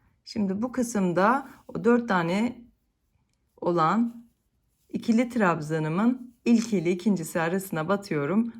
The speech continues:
ve burada yine aynı mantıkla bir zincir çekiyorum. Yarım olduğu için yine aynı yere batarak üç tane daha ikili trabzan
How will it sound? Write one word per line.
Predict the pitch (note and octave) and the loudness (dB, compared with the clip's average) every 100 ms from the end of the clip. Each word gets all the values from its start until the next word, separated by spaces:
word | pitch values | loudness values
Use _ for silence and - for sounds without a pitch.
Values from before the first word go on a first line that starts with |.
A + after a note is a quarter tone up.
| - | -6
ve | F#3+ G3+ | -4 0
burada | G#3+ E3+ E3+ A3 A#3 - | 0 2 0 0 -4 -4
yine | A3 A3 | 2 4
aynı | G#3 A#3 F3+ | 4 4 2
mantıkla | D3+ D3 D#3+ - D3 E3+ | 0 -2 -6 -6 -2 2
bir | A#3 | 2
zincir | A3+ A#3+ A#3+ A#3 | 6 6 4 0
çekiyorum. | B3 A#3 A#3+ A3+ B3 B3 - | -2 0 2 4 4 0 -4
Yarım | G3 F3+ G#3+ B3 | -4 0 4 2
olduğu | A#3+ A#3+ | 2 2
için | A#3 A#3 B3 B3 C4+ - _ | 2 2 0 0 0 -8 _
yine | - F#3+ E3+ | -4 -2 2
aynı | A3 B3+ A#3 | 4 6 6
yere | G#3 F#3+ | 4 2
batarak | F#3+ F#3+ F#3 G3+ B3 - - - | 0 2 2 2 0 -8 -16 -6
üç | A#3 - | -6 -2
tane | F3+ D3+ D3+ | -2 0 -2
daha | D#3 F3+ | -2 -2
ikili | F3 - E3 D#3+ | -4 -4 -6 -4
trabzan | D#3+ C#3+ C#3 F3+ A#3 A#3 | -4 -4 -2 2 2 0